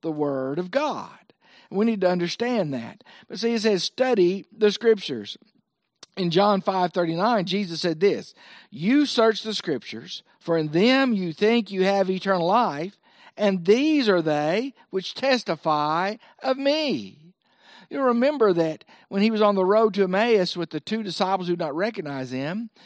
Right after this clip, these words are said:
he, he started at Moses and through all the prophets and showed how the scriptures testified about himself. Um, I'm currently starting a, a, a book that talks about Jesus in every book of the Bible,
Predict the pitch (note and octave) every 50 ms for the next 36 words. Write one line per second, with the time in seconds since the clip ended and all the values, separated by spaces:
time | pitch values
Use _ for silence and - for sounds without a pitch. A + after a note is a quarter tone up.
0 | - - - - - - A#3 A3 - G3 G#3+ G#3 F#3+ - - - A3 A3+ B3 A#3
1 | A3 G3+ F#3 E3+ E3 F3 F#3+ A3+ B3+ C4 C4 A#3 G#3 G3+ F3+ F3+ F#3+ F#3 F#3 G3+
2 | G3+ G3+ G3 G3 G#3 A3+ A#3+ A#3+ A3+ G3+ G3 E3 - - A#3 A#3+ A#3+ A3+ G3 G3
3 | G3 G3 - - - - - - - - - - F#3+ F#3 F3 - - A#3+ B3 C4
4 | B3+ A#3+ G#3+ G#3 G#3 G3+ G3 F#3 F3 F3 E3+ - - - - C#4 C4+ A3 - -
5 | F3 E3 F3 F#3+ F#3+ - - - B3 B3+ B3 G#3 - F#3+ E3 - - D3+ C#3+ C#3+
6 | C#3 C#3 D3 D#3 E3 F3+ G3 G3 G3 - - - _ - - G#3+ A3+ A3 A3+ A#3
7 | A3+ G#3+ - - C4 C#4 C#4 B3 E3+ B2 G#2 - - _ _ _ _ _ _ _
8 | _ _ _ _ _ _ - _ _ _ - - - - - D3 D#2 - - -
9 | - - G2 A2 C3+ D3 D#3 D3+ D3 C#3+ C#3+ C3+ - _ _ - - F3+ F#3 F3+
10 | F3 F3 E3 D#3+ D#3 D3 - - - G3 F3+ F#3+ F#3+ F3+ E3+ D#3+ D#3 C#3+ - -
11 | D#3 - - F#3 - D3 D3 C3+ C3+ C3 D#3 F3 G3+ G#3 - - D#3+ C#3 - -
12 | - - - _ - - F3+ F#3+ F#3 - F3+ E3 E3+ F3 E3+ D3 C#3+ C3+ D#3 G3
13 | A#3+ A#3+ A3 F3 D3+ D3+ C#3+ - D#3+ D3 D#3 F#3+ G#3 G3+ G#3 G#3+ G3 G#3 G#3+ G#3+
14 | A3 G#3+ G3+ G#3 G#3 G#3 A3 A3+ A3+ G#3+ - - - - _